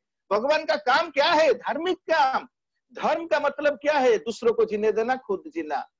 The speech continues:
और एक sentence के ऊपर believe करके मैं काम करना शुरू किया। I would rather have one, one, one, one, one, one, one, one, one, one, one, one, one percent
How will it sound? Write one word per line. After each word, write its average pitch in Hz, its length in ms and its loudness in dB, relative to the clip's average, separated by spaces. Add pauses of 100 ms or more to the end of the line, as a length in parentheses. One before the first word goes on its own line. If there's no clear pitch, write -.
(380)
और 139 80 -2
एक 143 140 -8
sentence 190 520 -6
के 185 80 -2
ऊपर 156 240 -2
believe 131 360 -8
करके 131 240 -8
मैं 240 120 -8
काम 208 220 -8
करना - 280 -16
शुरू - 400 -18
किया। - 480 -8
I 135 60 2
would 127 180 0
rather 170 320 0
have 320 120 0 (480)
one, 285 500 -6
one, 247 360 -4
one, 240 280 -2
one, 226 400 -2
one, 240 300 0
one, 226 300 -2
one, - 20 -6
one, 226 580 -2
one, 226 300 -2
one, - 0 -
one, 233 300 -2
one, 247 240 0
one 247 240 0
percent 208 420 -8